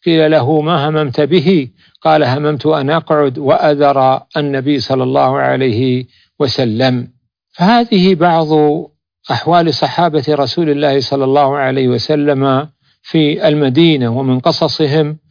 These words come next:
فيها بعد هجرة النبي صلى الله عليه وسلم. ولعلي أختم هذا اللقاء بقصة للصحابي الجليل مالك، مالك بن الحويرث رضي الله عنه.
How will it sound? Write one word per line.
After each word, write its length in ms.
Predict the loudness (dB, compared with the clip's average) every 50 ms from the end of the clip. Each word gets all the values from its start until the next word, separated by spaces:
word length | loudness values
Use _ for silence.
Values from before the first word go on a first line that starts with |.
| _ _ _ _
فيها 760 | -6 0 2 2 2 2 2 2 2 2 2 2 0 -4 -10 _ _ _ _ _ _ _ -12
بعد 400 | -6 0 2 2 2 2 2 0
هجرة 340 | 0 2 2 2 0 0 0 -2
النبي 400 | -2 -2 0 0 0 0 0 0
صلى 240 | 0 -2 -2 0 0
الله 320 | 0 2 2 2 2 2
عليه 260 | 2 2 2 0 0 0
وسلم. 560 | 0 -2 -2 -2 -2 -2 -2 -2 -4 -6 -10 -16 _ _ _ _ _ _
ولعلي 540 | 0 2 4 6 4 4 4 2 2 2 2
أختم 380 | 0 -2 -4 -4 -2 -2 0 0
هذا 500 | 2 2 2 2 2 2 2 2 0 0
اللقاء 680 | 0 0 0 -2 0 2 2 2 2 2 0 -4 _ _ _ _ _ _ _ -6
بقصة 1160 | -2 0 2 4 4 4 2 2 0 -2 -2 -2 -2 -4 -4 -4 -2 -2 -2 0 -2 -2 -6 -8 _ _ _ _ -4
للصحابي 680 | -4 -4 -2 -4 -4 -2 0 0 0 0 0 0 0 0
الجليل 600 | 2 2 2 2 2 2 2 2 2 0 -2 -2
مالك، 460 | -2 -2 -2 -2 -2 -4 -6 -10 -10 -6
مالك 520 | -2 0 2 2 2 2 0 -2 -4 -4
بن 140 | -4 -4 -4
الحويرث 720 | -4 -4 -2 0 2 4 4 4 4 4 2 0 -2 -4 _ _ _ _ _ _ 0
رضي 240 | 2 2 4 2 2
الله 340 | 2 0 0 0 0 0 2
عنه. 240 | 2 0 0 -4